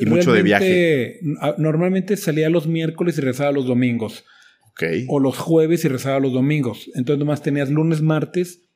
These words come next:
Speaker 2: y tal vez miércoles a lo mucho para, para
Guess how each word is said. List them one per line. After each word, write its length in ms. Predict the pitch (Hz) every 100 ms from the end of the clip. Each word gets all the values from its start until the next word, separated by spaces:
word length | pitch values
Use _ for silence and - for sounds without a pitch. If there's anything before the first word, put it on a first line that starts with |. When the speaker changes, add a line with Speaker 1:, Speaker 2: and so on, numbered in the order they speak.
| _ _
Speaker 2:
y 100 | 143
tal 200 | 120 135
vez 200 | 151 151
miércoles 760 | 151 156 151 143 139 151 131 135
a 40 |
lo 100 | 117
mucho 420 | 123 135 117 - - _ _ _
para, 460 | 123 120 117 117
para 540 | - 113 107 101 98